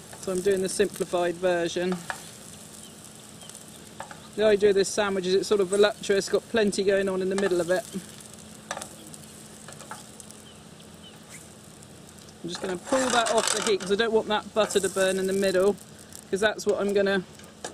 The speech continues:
use to cook the bread in a minute. There we go, I've got an alien mushroom here.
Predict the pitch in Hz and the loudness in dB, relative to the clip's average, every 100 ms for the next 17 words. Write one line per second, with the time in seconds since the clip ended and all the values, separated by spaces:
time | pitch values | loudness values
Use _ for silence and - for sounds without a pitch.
0 | - - - - - 202 202 196 185 - | -14 -20 -20 -20 -12 0 6 6 4 -6
1 | - 220 - 190 190 - - - - - | -2 -2 2 2 2 -2 -20 -20 -20 -20
2 | - - - - 196 175 170 165 170 208 | -20 -20 -14 -2 0 0 -2 -4 -4 -6
3 | - 202 - - - - - - - - | -8 -14 -14 -18 -20 -20 -20 -20 -20 -20
4 | - - - - - - - - - - | -20 -20 -20 -20 -20 -20 -20 -20 -20 -20
5 | - - - - - - - - - - | -20 -20 -20 -20 -20 -20 -20 -20 -20 -18
6 | 190 175 165 170 175 185 180 165 165 190 | -14 -10 -10 -8 -8 -8 -10 -10 -12 -6
7 | 196 175 170 175 180 - 170 202 226 294 | -4 -4 -4 -6 -8 -12 -10 -8 -6 -6